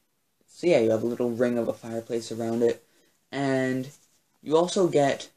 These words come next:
some minifigures. You get two minifigures, or a minifigure and a creature type thing. So you get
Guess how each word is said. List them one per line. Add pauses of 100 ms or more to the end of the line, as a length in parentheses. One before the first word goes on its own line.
(220)
some
minifigures.
You
get
two
minifigures,
or
a (180)
minifigure
and
a (220)
creature
type
thing. (380)
So
you
get